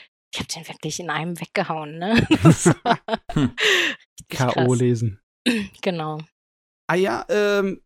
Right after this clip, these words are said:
Speaker 3: ich, ich find das super spannend, besonders weil der Autor von Chainsaw Man, der wirkt auf mich nicht wie ein Shonen Jump Autor.
Speaker 1: Ja.
Speaker 3: Der wirkt eher wie so ein Naoki Urasawa,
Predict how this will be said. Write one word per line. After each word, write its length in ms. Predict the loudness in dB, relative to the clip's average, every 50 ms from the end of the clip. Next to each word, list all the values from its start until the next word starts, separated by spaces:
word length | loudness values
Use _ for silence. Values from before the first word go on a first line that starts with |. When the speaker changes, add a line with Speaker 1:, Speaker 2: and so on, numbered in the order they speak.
| _ -4
Speaker 3:
ich, 260 | -4 -4 -4 -4 -8
ich 140 | -6 -4 -2
find 180 | -2 0 0
das 340 | 0 -2 -2 -2 -6 -6 -4
super 360 | -4 -6 -6 -4 -2 -2 -2
spannend, 720 | -2 -4 -6 -2 0 2 4 4 4 2 2 -2 -6 -12 -6
besonders 460 | -4 0 2 4 4 4 2 0 2
weil 140 | 2 2 2
der 180 | 2 2 0 2
Autor 300 | 0 0 0 0 -4 -4
von 260 | -2 0 2 2 2
Chainsaw 540 | 2 2 0 2 2 2 0 0 0 0 0
Man, 260 | 2 2 2 0 2
der 300 | 2 2 0 0 -2 2
wirkt 320 | 2 2 2 2 -2 -4 -2
auf 200 | -2 -2 0 0
mich 320 | 0 0 0 -4 -2 2
nicht 600 | 4 6 6 6 4 2 -2 -8 -16 -12 -8 -4
wie 220 | -2 -2 -2 0 0
ein 200 | 0 2 2 2
Shonen 680 | 2 0 -2 -2 0 2 4 4 6 6 6 6 4 2 2
Jump 440 | 0 0 0 2 2 0 0 -2
Autor. 520 | -2 -2 -2 -2 -4 -4 -2 0 0 2 4
Speaker 1:
Ja. 220 | 4 2 2 2 -4 _ _ -8 0
Speaker 3:
Der 220 | 2 2 2 2 4
wirkt 280 | 2 2 2 0 -4 0
eher 300 | 2 4 4 4 4 4
wie 100 | 2 2
so 160 | 2 4 4
ein 220 | 6 6 6 6 6
Naoki 400 | 6 4 4 2 0 0 -2 0
Urasawa, 960 | 0 2 2 4 2 2 2 0 0 0 2 2 2 2 2 2 2 0 -2